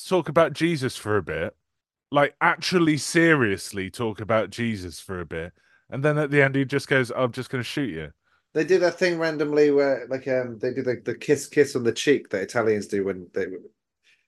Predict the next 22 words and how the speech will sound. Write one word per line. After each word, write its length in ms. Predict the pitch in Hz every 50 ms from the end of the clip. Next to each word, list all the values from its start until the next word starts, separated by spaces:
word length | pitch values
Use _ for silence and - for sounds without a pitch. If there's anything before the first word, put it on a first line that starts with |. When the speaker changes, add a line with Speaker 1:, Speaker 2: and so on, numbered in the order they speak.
| _ _ _ _
Speaker 2:
they, 100 | 110 110
you're 260 | 110 107 107 113 117
becoming 320 | 123 127 123 117 117 113 107
really 160 | 110 107 107
good 180 | 101 107 101
friends. 280 | - - 104 101 92 90
"Oh, 440 | 104 107 131 135 131 123 120 - - _ _ _ -
you're 280 | - - 147 143 147
amazing." 480 | 143 135 143 143 143 131 120 107 95 90
And 100 | 113 117
then, 240 | 135 127 123 120 107
like, 240 | 107 110 120 127 -
Ned 320 | 123 120 135 139 127 127
kisses 280 | - 143 131 - - -
on 180 | 123 113 117 110
the, 180 | 107 113 110 - _ -
on 160 | 113 113 113
the 80 | 110 120
lips. 320 | 123 117 101 - - - - - - - - - _ _ _ _ -
A, 460 | 185 208 156 117 107 113 131 131 - - _ _
that 160 | - 147 147
wasn't 360 | 165 180 165 156 151 135 -